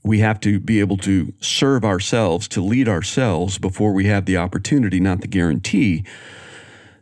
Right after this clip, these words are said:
to serve or lead others. And that starts with the, the simplest of things, you know, in the morning. How do we wake up in the morning?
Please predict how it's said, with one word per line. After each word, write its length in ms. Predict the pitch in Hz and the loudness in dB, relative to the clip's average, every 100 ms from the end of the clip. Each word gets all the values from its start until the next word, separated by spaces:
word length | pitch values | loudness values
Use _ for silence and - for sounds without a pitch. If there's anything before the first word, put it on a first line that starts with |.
| - | -4
to 180 | - 107 | 0 2
serve 480 | - - 120 95 90 | 2 0 2 2 2
or 220 | 76 90 | 2 2
lead 280 | 92 101 80 | 2 0 0
others. 480 | 73 65 110 - - - - - - | -2 -2 -6 -12 -16 -20 -20 -20 -4
And 140 | - 113 | 0 2
that 120 | 196 | 0
starts 380 | - 143 135 - | 0 0 0 0
with 200 | 117 - _ | -2 -2 _
the, 240 | - 104 - | -4 -4 -2
the 100 | 110 | -4
simplest 680 | - 135 131 117 107 - - | 0 0 0 0 -2 -2 -4
of 140 | 104 | -2
things, 540 | - 156 165 - - - _ - | -2 0 -2 -4 -10 -14 _ -6
you 180 | 95 92 | -2 2
know, 140 | 95 | 2
in 160 | 85 104 | 2 4
the 60 | |
morning. 400 | 98 127 120 107 | 4 2 0 -2
How 160 | 95 113 | 0 0
do 60 | |
we 120 | 131 110 | 2 2
wake 300 | 104 104 107 | 2 0 0
up 180 | 104 | -2
in 80 | 80 | -2
the 80 | 78 | 0
morning? 380 | 104 120 - | 0 0 -2